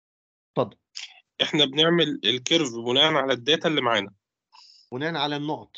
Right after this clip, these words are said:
Speaker 1: يعني ال-، ال-، السكاتر دياجرام بيرسم لك النقط، خلاص؟
Speaker 2: مم.
Speaker 1: بس. وأنت لما تبص للنقط تعرف النقط دي أفضل حاجة بتمثلها الستريت لاين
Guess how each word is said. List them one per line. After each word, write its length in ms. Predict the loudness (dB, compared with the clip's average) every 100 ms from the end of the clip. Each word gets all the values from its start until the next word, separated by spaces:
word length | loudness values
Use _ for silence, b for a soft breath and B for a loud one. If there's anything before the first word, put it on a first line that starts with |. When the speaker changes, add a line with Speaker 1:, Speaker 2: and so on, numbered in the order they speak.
| -10
Speaker 1:
يعني 180 | -8
ال-، 360 | -8 -12 -12 -10
ال-، 300 | -10 -10 -12
السكاتر 420 | -6 -4 -2 -2
دياجرام 400 | 0 -2 0 0
بيرسم 360 | -2 -2 -2 -2
لك 120 | -2
النقط، 360 | 0 2 0 -8 -20 _ _ _ _ _ _ 0
خلاص؟ 400 | 0 0 -4 _ _ -14
Speaker 2:
مم. 100 | -6 2
Speaker 1:
بس. 360 | 2 2 -10 _ b b b
وأنت 220 | 2 4
لما 260 | 4 2 0
تبص 320 | 0 0 2
للنقط 520 | 0 2 0 0 -4
تعرف 400 | -4 0 0 -2
النقط 240 | -2 -2 0
دي 140 | 0
أفضل 320 | -2 -2 -4
حاجة 200 | -2 -2
بتمثلها 640 | -2 -4 -4 -2 -2 -2 -6
الستريت 440 | -10 -6 -2 0 2
لاين 300 | 2 0